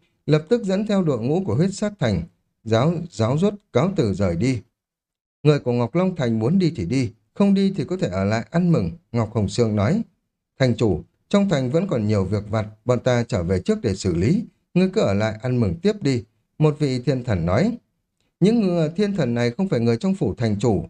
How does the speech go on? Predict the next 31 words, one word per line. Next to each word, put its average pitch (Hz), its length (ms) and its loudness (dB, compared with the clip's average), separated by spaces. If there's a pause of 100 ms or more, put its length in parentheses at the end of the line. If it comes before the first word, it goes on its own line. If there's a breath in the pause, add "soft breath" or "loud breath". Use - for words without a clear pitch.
bọn 123 200 0
họ 120 220 -2
cũng 131 140 -6
có 123 100 2
những 165 180 0
thế 151 140 0
lực 180 240 2
của 82 120 -6
riêng 131 260 -2
mình, 95 220 0 (320 loud breath)
không 208 200 2
thể 196 80 0
ở 104 180 0
lại 113 260 0 (360)
Đông 190 200 4
Lam 185 220 -2
Thành 107 260 0
để 90 220 0
chè 95 260 0 (100)
chén 117 360 2
với 131 180 2
Ngọc 175 260 0
Hồng 87 140 -2
Sương 127 240 -2
được." 110 240 0 (600)
"Hành 107 200 2
đạo, 110 380 -2
sai 156 220 0
người 135 200 0
bày 104 200 -2
tiệc, 104 260 -2